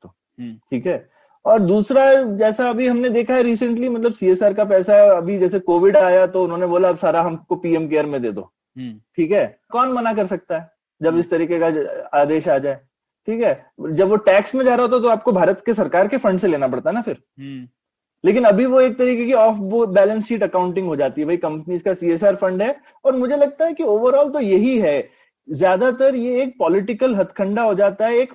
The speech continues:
Speaker 1: ऑफ बैलेंस शीट आइटम को हैंडल करने का।
Speaker 2: हम्म।
Speaker 1: कोई भी बड़ा पॉलिटिशियन किसी एरिया में जाके किसी कंपनी को धमका सकता है, "चलो, अपने सीएसआर फंड से मेरे कॉन्स्टिट्यूएंसी में ये कराओ, वो कराओ।"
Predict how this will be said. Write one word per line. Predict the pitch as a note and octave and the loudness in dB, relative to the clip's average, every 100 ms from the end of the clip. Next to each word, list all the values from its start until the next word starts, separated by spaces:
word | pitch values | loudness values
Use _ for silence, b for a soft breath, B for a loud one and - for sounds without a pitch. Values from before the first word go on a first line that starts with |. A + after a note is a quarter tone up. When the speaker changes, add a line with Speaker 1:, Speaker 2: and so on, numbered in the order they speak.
| - | -2
Speaker 1:
ऑफ | E3+ A#3+ E3 | 0 0 0
बैलेंस | E3+ G3+ G#3 - | 0 0 -2 -6
शीट | A3 G#3 _ _ _ C#3+ | -6 -6 _ _ _ -4
आइटम | C#3+ C#3+ F#3+ F#3+ | -4 -2 -4 -2
को | A#3 C#4 | 0 0
हैंडल | B3 C#3 C#3 D#3 | 0 -4 -4 -4
करने | B2+ G#2 G#2 | -4 -8 -12
का। | G2 G2+ _ _ - | -16 -20 _ _ -8
Speaker 2:
हम्म। | C3 | 2
Speaker 1:
कोई | A#3+ C#4+ | 2 4
भी | C#4+ | 2
बड़ा | G#3+ G#3+ | 2 2
पॉलिटिशियन | A3 G#3 G#3+ G#3 A3 B3+ A#3 | 2 2 2 -2 -4 -2 -4
किसी | G#3+ G3+ A#3+ | -4 -4 0
एरिया | G#3 A3 | 2 2
में | A3 A3 | -2 0
जाके | G3+ G3 A3+ | 0 0 -4
किसी | G3+ A3+ | -4 -6
कंपनी | G3+ F3 F#3 G3+ | -4 -4 -4 -2
को | G3 | -4
धमका | D#3 C#3+ F3 | -4 -4 -4
सकता | F#3 - | -4 -4
है, | G3+ | -2
"चलो, | G#3 A3 | 2 0
अपने | F#3+ F#3+ | 0 -2
सीएसआर | F3 E3+ F#3+ | -2 2 0
फंड | F3+ F3 | 0 -4
से | E3 | -4
मेरे | F3 D#3 D#3+ | -2 -2 0
कॉन्स्टिट्यूएंसी | D3+ C#3+ D#3 D3+ D#3 | -2 -4 -8 -8 -6
में | D#3 | -4
ये | C#3 | -2
कराओ, | C#3 C#3 C3 C3 | 0 2 2 0
वो | C3 | -2
कराओ।" | C3 B2+ C3 C3+ | -2 0 0 -2